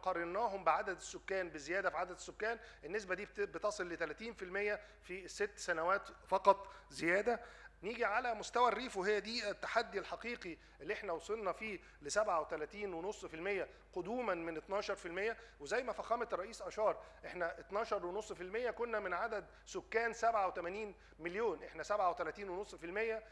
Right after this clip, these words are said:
من مية مليون، يعني في حقيقة الأمر هذا الرقم خمسين في المية، واحنا إن شاء الله بنهاية عام عشرين واحد، العام المالي عشرين واحد وعشرين هنوصل زي ما دولة الرئيس قال اتنين وأربعين ونص في المية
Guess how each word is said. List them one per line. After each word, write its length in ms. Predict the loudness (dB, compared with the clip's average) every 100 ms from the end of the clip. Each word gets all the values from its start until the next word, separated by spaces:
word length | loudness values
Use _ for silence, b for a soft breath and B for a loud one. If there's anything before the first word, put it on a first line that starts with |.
| B -2
من 320 | 0 0 -2
مية 180 | -4 -4
مليون، 440 | -4 0 2 0 -2 b b b -2
يعني 380 | 0 0 -6
في 140 | -6 -4
حقيقة 360 | -4 -4 -6 0
الأمر 220 | 0 4
هذا 200 | 4 4
الرقم 320 | 4 4 4
خمسين 400 | 4 2 0 -4
في 100 | -2
المية، 280 | 0 0 -2 B B B -6
واحنا 220 | -2 -2
إن 80 | 2
شاء 240 | 4 4
الله 300 | 6 6 4 B -8 -4
بنهاية 640 | -2 0 2 2 -2 0
عام 300 | 2 2 0
عشرين 380 | -4 -6 -6 -2
واحد، 320 | -2 -2 -4
العام 540 | -6 -6 -4 2 2
المالي 300 | 2 0 0
عشرين 260 | -4 -6 -4
واحد 220 | -2 -2
وعشرين 420 | -4 -8 -8 -10 -12 B -4
هنوصل 380 | 0 2 0 2
زي 140 | 2
ما 80 | 2
دولة 240 | 2 2 0
الرئيس 360 | -2 -4 -8 B B
قال 220 | 2 2 2
اتنين 300 | -4 2 4
وأربعين 380 | 2 0 -2
ونص 340 | 0 -2 -2 -12 b b
في 100 | -8
المية 380 | -2 0 2 0